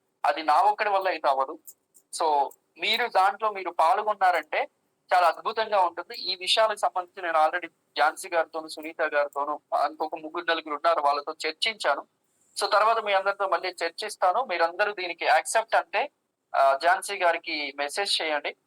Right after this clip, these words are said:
ఇంకా కొన్ని టెక్స్ట్ బుక్స్ like కౌటిల్య అర్థనీతి, ఆ, చాణక్య నీతి సూత్రాలని ఉన్నాయి,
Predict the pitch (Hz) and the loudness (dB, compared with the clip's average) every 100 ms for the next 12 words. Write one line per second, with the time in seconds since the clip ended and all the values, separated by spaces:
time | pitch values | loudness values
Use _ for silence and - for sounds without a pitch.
0 | _ _ - 170 170 165 185 196 202 185 | _ _ -10 0 0 0 -4 -4 -4 -4
1 | 196 170 160 160 160 160 160 156 - 156 | -4 -6 -4 0 0 -2 -6 -4 -2 -2
2 | 165 170 160 156 - 170 156 151 139 - | -2 0 2 2 -2 -4 -6 -10 -12 -2
3 | 143 139 135 - 156 156 - 170 156 147 | 2 2 2 2 2 0 -6 -8 -8 -12
4 | - 147 - 156 147 135 135 131 135 135 | -10 -10 -2 0 2 -2 -8 -4 -4 -4
5 | 135 | -10